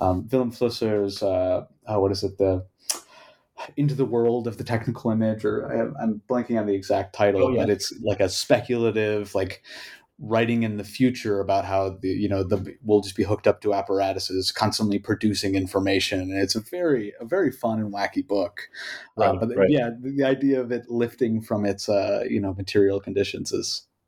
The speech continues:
Speaker 1: yeah, I, I, I think it resonates nicely with that. Yeah.
Speaker 2: Right. <laughs> Great, great.
Speaker 1: Cool.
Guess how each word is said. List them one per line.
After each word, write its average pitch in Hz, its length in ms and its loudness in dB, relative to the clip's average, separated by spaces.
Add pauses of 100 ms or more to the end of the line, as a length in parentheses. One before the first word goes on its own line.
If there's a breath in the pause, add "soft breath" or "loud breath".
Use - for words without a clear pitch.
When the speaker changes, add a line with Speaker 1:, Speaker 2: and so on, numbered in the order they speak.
Speaker 1:
yeah, 110 220 2 (220)
I, 120 80 -2
I, 123 180 -2
I 131 100 -4
think 127 120 2
it 110 60 -4
resonates 107 400 -4
nicely 98 320 -2
with 95 140 -2
that. 104 340 -8
Yeah. 120 140 -2 (280)
Speaker 2:
Right. 120 440 0
<laughs> - 340 0
Great, 123 260 -2
great. 120 220 4
Speaker 1:
Cool. - 180 -4